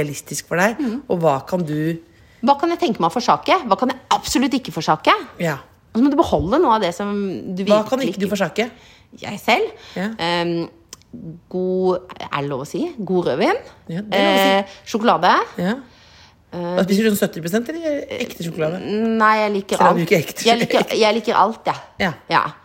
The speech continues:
Speaker 2: Men jeg er nok ikke sånn
Speaker 1: Men den smågodtposen jeg hadde med her, en kilo smågodt.
Speaker 2: Ja, den, eh, er ikke så veldig vanskelig for meg å la være å spise. Jeg har fortsatt påskeegg, jeg.
Speaker 1: Ja, så den kan ligge her.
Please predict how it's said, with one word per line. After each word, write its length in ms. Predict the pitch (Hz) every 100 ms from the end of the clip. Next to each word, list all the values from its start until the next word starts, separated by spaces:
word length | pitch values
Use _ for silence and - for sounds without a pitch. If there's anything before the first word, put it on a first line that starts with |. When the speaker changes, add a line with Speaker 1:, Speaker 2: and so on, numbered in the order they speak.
| _ - _ -
Speaker 2:
Men 180 | 226 226
jeg 80 |
er 140 | 196 165
nok 140 | 170 208
ikke 180 | 196
sånn 80 | 269
Speaker 1:
Men 80 | 269
den 140 | 269
smågodtposen 460 | 277 202 165 180 165
jeg 100 | 190
hadde 140 | 175 151
med 100 | 165
her, 180 | 202 233
en 180 | 175 170
kilo 220 | 165 165
smågodt. 460 | 165 156 139 160 -
Speaker 2:
Ja, 240 | - 151 143
den, 440 | 147 156 202 226
eh, 320 | 233 220 214 202
er 40 |
ikke 100 | -
så 120 | 180
veldig 100 | 165
vanskelig 260 | 165 139 147
for 80 | -
meg 120 | 151
å 20 | 135
la 80 | 139
være 160 | 110
å 160 | 131 131
spise. 220 | 147 131
Jeg 120 | 135
har 100 | 180
fortsatt 360 | 165 151 - 147
påskeegg, 320 | - 123 165 170
jeg. 120 | - - _ -
Speaker 1:
Ja, 60 | 202
så 100 | 190
den 120 | 185
kan 140 | 240
ligge 260 | 233 196 147
her. 280 | 139 147